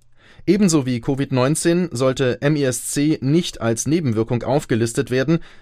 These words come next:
sondern in die Daten für die Wirksamkeitsbewertung einfließen. M I S C ist eine seltene, aber schwere Entzündungskrankheit bei Kindern und Jugendlichen,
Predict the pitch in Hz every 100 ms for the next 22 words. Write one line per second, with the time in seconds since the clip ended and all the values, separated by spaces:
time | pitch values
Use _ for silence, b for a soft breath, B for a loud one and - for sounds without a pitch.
0 | B - 123 165 170 160 165 170 147 139
1 | 147 143 147 151 143 170 - 127 107 98
2 | 87 - 95 90 104 - 95 - 90 -
3 | - - _ _ - - - 160 190 165
4 | - - 156 214 - 160 127 151 196 -
5 | 170 160 127 131 - - 190 160 113 113
6 | 165 156 117 - - 113 117 110 120 117
7 | 151 127 113 113 151 156 127 135 135